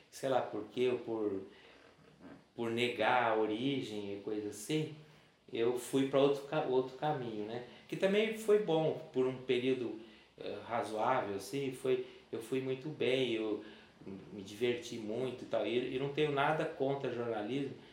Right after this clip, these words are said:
porque o jornalismo também me abriu muito a cabeça, no sentido de, de ampliar o meu universo, o meu universo pessoal.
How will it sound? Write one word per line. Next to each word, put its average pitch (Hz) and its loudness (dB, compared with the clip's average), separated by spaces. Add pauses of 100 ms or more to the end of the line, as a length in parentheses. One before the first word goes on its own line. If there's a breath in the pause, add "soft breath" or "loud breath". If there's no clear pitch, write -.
(260 loud breath)
porque 123 2
o 120 2
jornalismo 127 0
também 139 0
me 131 0
abriu 139 2
muito 143 -2
a 147 0
cabeça, 117 -4 (360 loud breath)
no 101 -10
sentido 113 -8
de, 113 -12 (640 loud breath)
de 120 -2
ampliar 123 4
o 131 4
meu 135 6
universo, 139 0
o 104 -8
meu 120 0
universo 117 -4
pessoal. 113 -2